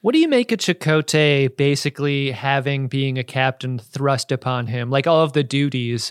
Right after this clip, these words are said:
of being a captain, both to please that booty and to, like, functionally be the captain of the ship. Like, he does not complain about it at all. It does not seem like it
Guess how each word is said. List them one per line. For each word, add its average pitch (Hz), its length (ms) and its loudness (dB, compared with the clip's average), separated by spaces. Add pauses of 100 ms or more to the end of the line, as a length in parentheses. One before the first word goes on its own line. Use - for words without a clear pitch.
of 131 300 0
being 123 240 -2
a 120 60 -8
captain, 117 640 -4 (600)
both 147 280 0
to 143 100 -2
please 139 300 -2
that 131 240 0
booty 127 420 -2
and 127 240 -4
to, 131 180 -6
like, 123 220 -8 (260)
functionally 135 640 -4
be 127 160 -2
the 123 80 -2
captain 127 380 -2
of 120 80 -4
the 117 100 -4
ship. 127 320 0 (920)
Like, 175 240 0 (180)
he 254 220 0
does 202 260 2
not 165 180 0
complain 185 400 0
about 180 260 4
it 151 120 -2
at 127 80 -8 (100)
all. 151 380 2
It 156 140 0
does 175 160 0
not 170 180 0
seem 170 200 -2
like 151 220 0
it 135 280 -6